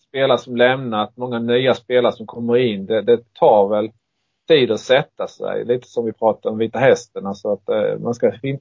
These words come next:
hitta sina roller i, i laget och, och så. Eh, så att det finns ju absolut mycket potential, inte minst som du säger i, i,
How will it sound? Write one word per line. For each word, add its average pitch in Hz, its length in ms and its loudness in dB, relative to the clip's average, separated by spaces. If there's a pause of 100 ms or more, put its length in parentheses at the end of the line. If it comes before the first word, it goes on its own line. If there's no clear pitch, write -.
hitta 131 280 -2
sina 110 240 4
roller 110 540 6
i, 107 40 -4
i 110 240 -6
laget 101 600 2
och, - 260 -10
och 104 80 -12
så. 104 360 -2 (540)
Eh, 98 420 -4 (140)
så - 160 2
att 107 160 2
det 117 240 2
finns 120 360 -2
ju 117 80 6
absolut 123 460 2
mycket 123 300 -8
potential, 107 680 2
inte 117 180 -8
minst 117 480 -8
som 113 140 -12
du 107 60 -8
säger 107 440 2
i, 104 400 -4
i, 98 80 -8